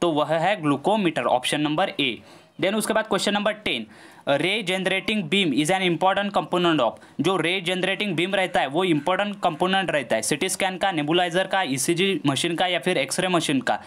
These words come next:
तो किसका रह सकता है वो? वह रहता है हमारे सीटी स्कैन का, जहाँ से रे जो है वो जनरेट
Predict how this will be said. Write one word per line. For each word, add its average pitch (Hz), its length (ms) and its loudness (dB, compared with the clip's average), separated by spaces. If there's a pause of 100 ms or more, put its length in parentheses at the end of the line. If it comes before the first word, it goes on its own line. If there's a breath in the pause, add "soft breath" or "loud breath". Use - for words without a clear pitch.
(280 loud breath)
तो 165 60 0
किसका 170 340 0
रह 180 140 0
सकता 196 260 -4
है 196 80 0
वो? 220 280 0 (200 loud breath)
वह 160 220 4
रहता 180 320 2
है 180 60 2
हमारे 156 320 0
सीटी 170 280 -2
स्कैन 151 300 -2
का, 151 180 0
जहाँ 139 280 0
से 185 180 0
रे 147 260 0
जो 147 160 2
है 190 220 2
वो 160 140 2
जनरेट 139 480 -2